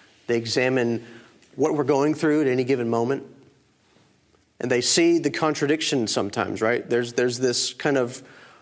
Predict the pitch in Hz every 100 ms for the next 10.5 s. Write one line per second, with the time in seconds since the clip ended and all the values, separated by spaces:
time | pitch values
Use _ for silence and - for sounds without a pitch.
0 | _ 131 123 135 117 135 127 135 151 165
1 | 151 151 165 160 147 131 135 143 117 92
2 | 113 - - 131 127 120 113 - - -
3 | - - - - - _ _ _ _ _
4 | _ _ - 135 135 160 165 165 147 143
5 | 139 131 123 127 123 120 117 104 - -
6 | - - _ _ _ _ - _ _ -
7 | - 131 131 120 - - 151 156 156 135
8 | 127 127 - 131 123 123 123 120 - 123
9 | 117 117 117 117 120 110 107 113 107 104
10 | - 113 95 - 107